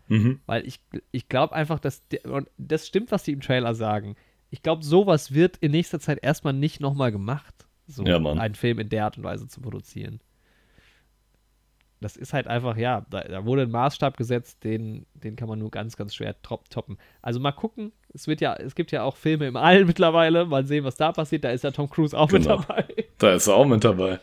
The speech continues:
Speaker 1: Wir
Speaker 2: Ja.
Speaker 1: gucken mal, was so da noch so zu erwarten ist.
Speaker 2: Ah,
Speaker 1: Ich freu
Speaker 2: ja.
Speaker 1: mich, wenn der erste Film in einer anderen Dimension gedreht wird.
Speaker 2: Genau, ja. <laughs>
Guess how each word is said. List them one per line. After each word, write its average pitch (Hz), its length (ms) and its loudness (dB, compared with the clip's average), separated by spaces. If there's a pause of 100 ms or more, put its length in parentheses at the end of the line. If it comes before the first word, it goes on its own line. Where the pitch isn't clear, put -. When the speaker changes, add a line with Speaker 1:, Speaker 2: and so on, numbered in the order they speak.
(380)
Speaker 1:
Wir 110 100 0
Speaker 2:
Ja. - 60 -2
Speaker 1:
gucken 147 180 4
mal, 117 200 6
was 101 180 4
so 101 100 0
da 92 220 2
noch 92 120 0
so 87 180 -4
zu - 160 -4
erwarten 80 400 2
ist. - 360 -8 (420)
Speaker 2:
Ah, - 180 -10
Speaker 1:
Ich - 80 -12
freu 131 100 12
Speaker 2:
ja. 135 80 10
Speaker 1:
mich, 123 140 6
wenn 113 80 8
der 98 120 6
erste 110 300 6
Film 117 300 4
in 101 100 4
einer 87 100 4
anderen 101 280 2
Dimension 87 560 0
gedreht 76 400 -2
wird. 78 240 -2
Speaker 2:
Genau, - 200 -6 (100)
ja. 90 240 -16 (680)
<laughs> 175 540 0